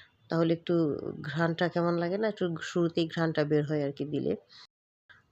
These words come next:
মাংসের তুলনায় হাঁড়ির সাইজটা একটু বেশি বড় হয়ে গিয়েছে তো। আর এটা কিন্তু বাস্তবে কালারটা কিন্তু ভীষণ ভালোই ছিল, এটা লাইটের জন্য এরকম লাগছে।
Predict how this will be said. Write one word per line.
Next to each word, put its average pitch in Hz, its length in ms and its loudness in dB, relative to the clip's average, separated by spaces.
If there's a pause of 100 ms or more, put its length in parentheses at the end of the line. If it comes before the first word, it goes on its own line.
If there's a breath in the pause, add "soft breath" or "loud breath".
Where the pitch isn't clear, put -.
মাংসের 170 400 0
তুলনায় 180 320 2
হাঁড়ির 170 240 2
সাইজটা 170 380 -2
একটু 175 180 -4
বেশি 175 180 0
বড় 165 240 4
হয়ে 165 200 2
গিয়েছে 165 300 0
তো। 233 180 -4 (720 loud breath)
আর 185 120 4
এটা 175 220 2
কিন্তু 208 180 2
বাস্তবে 190 640 2
কালারটা 175 300 2
কিন্তু 185 240 -4
ভীষণ 185 300 0
ভালোই 175 260 4
ছিল, 156 360 2 (460 loud breath)
এটা 170 180 0
লাইটের 165 340 2
জন্য 180 200 -2
এরকম 165 280 0
লাগছে। 147 440 -4